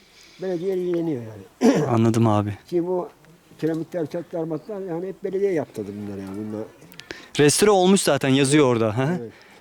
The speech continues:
Speaker 2: Restore olmuş.
Speaker 1: Bir, bir eşi de Boğazcık'ta var.
Speaker 2: Atatürk Kö-, Köşkü olarak mı?
Speaker 1: O, o da köşk.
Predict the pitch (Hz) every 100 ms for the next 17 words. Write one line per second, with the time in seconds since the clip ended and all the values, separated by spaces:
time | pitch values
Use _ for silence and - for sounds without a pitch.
0 | - 127 117 135 127 117 107 110 - -
1 | - 127 202 214 208 180 254 196 247 208
2 | 202 220 190 170 123 110 95 - - -
3 | - - - - - - - - _ -
4 | - 196 196 160 139 131 - 127 - 113
5 | 107 104 101 101 165 196 190 202 196 -
6 | 147 -